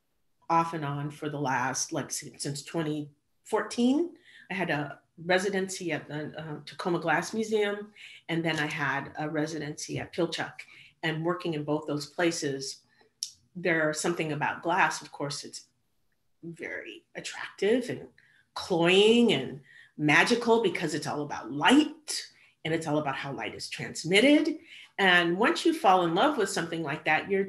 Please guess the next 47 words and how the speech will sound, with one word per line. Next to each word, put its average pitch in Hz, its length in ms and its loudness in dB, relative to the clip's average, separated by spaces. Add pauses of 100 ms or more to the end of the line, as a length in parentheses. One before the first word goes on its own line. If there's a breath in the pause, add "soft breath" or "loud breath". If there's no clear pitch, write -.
(120)
you're 214 180 0
going 277 300 4
for 294 120 -2
the 277 120 4
look, - 520 2 (460)
you 240 140 4
know, 226 400 2
at 202 80 0
least 330 240 4
I 220 160 6
am. 175 220 4
I'm 254 140 2
going 269 220 2
for 277 120 -4
the 285 120 2
look. 277 240 0
How 220 120 6
can 262 180 2
I 262 40 6
make 262 220 2
that 247 180 4
happen? 220 300 4 (220 loud breath)
How 233 120 4
can 254 180 4
I 247 60 6
make 240 260 4
the 226 80 0
color 220 500 4 (480 loud breath)
fades 220 580 6
and 175 400 0 (220)
the 175 140 -2
eye 226 220 6
move 196 500 6
in 208 140 0
a 190 60 2
way 196 360 6
that 185 260 -2
suggests - 920 -6 (600)
light? 131 640 -10 (880)
And 151 100 -6
how 180 160 -2
can 180 200 -4
that 160 260 2
light 156 500 2
be 165 280 -4
as 151 160 -4
much 165 360 -6